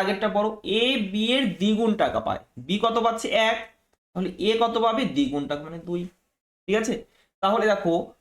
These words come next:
টোটাল কত হচ্ছে, টোটাল কত টাকা তাদের মধ্যে ভাগ হয়েছিল? দুই, এক, তিন, তিন, তিন, ছয়, তাহলে ছয়। আর প্রশ্নের মধ্যে বলেছে কত? সেটা বলেছে তিন হাজার,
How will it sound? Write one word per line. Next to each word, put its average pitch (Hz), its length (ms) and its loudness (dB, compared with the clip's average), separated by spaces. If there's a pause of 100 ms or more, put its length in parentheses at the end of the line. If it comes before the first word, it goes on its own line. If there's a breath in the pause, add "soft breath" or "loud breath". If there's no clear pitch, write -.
(140)
টোটাল 220 360 2 (120)
কত 202 160 0 (160)
হচ্ছে, 226 340 -2 (260)
টোটাল 208 260 0 (140)
কত 185 140 2 (120)
টাকা 214 220 2
তাদের 208 180 2
মধ্যে 214 240 2
ভাগ 190 120 2 (160)
হয়েছিল? 196 320 0 (600)
দুই, 196 420 2 (200)
এক, 170 80 -2 (180)
তিন, 208 200 0 (140)
তিন, 165 220 -2
তিন, 185 120 -4 (140)
ছয়, 92 340 -4
তাহলে 117 260 -4
ছয়। 82 240 -6 (400)
আর 139 100 2 (120)
প্রশ্নের 220 420 0 (100)
মধ্যে 185 300 0
বলেছে 160 260 0 (100)
কত? 165 180 0 (460)
সেটা 117 280 -4
বলেছে 120 240 -4 (160)
তিন 107 160 -2 (120)
হাজার, 151 580 2